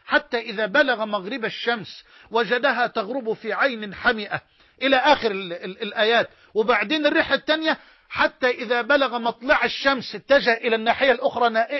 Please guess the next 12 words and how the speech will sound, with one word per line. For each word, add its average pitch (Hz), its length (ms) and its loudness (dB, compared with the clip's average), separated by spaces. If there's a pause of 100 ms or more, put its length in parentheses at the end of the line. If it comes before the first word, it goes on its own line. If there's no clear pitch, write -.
ناحية 262 420 4 (320)
المشرق. 240 560 0
تعال 285 320 4
بقى 302 160 2
الرحلة 277 300 -2
بتاعتنا 208 520 -2 (400)
التي 254 360 2
ترتبط 262 560 0
بموضوعنا، 220 680 -2
بموضوع 202 460 -4
يأجوج 208 420 -4
ومأجوج، 202 480 -4